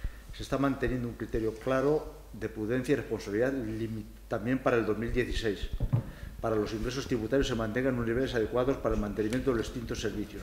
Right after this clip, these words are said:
Por ello, para el dos mil dieciséis se sigue manteniendo también el artículo ocho de la ordenanza sobre impuestos sobre bienes inmuebles con relación a las bonificaciones del cincuenta por ciento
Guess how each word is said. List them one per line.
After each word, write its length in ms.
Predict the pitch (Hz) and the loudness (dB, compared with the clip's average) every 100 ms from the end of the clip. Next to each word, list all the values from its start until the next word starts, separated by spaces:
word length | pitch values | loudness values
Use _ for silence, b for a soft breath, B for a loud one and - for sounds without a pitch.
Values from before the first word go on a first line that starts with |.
| - | -4
Por 140 | 113 | 2
ello, 160 | 135 110 | 4 6
para 140 | 120 | 6
el 60 | 110 | 4
dos 100 | 120 | 2
mil 100 | 120 | 2
dieciséis 320 | 120 113 120 | 2 10 12
se 120 | - | 12
sigue 200 | - 131 | 10 6
manteniendo 680 | 131 120 117 127 131 139 139 B B B - | 2 4 4 4 6 4 4 B B B -4
también 240 | 110 131 | 2 4
el 120 | 113 | 6
artículo 440 | 110 - 131 123 127 | 4 2 0 4 2
ocho 160 | 135 | 6
de 100 | 127 | 6
la 80 | 113 | 6
ordenanza 440 | 104 110 127 135 | 6 4 2 2
sobre 180 | 117 110 | 2 0
impuestos 380 | 110 117 120 120 | 0 -2 -4 -2
sobre 180 | 113 110 | 2 2
bienes 240 | 127 120 | 2 -2
inmuebles 320 | 113 117 131 | -2 0 0
con 160 | 127 117 | -2 -2
relación 400 | 107 104 98 131 | 2 2 4 4
a 60 | 127 | 6
las 200 | 117 107 | 4 2
bonificaciones 680 | 107 101 117 104 131 127 | -2 -2 -4 -2 -2 0
del 100 | 123 | 0
cincuenta 460 | 110 117 - 127 117 | 0 -2 -4 -2 -2
por 160 | - 104 | -2 -6
ciento 420 | 127 120 139 | -6 -4 -2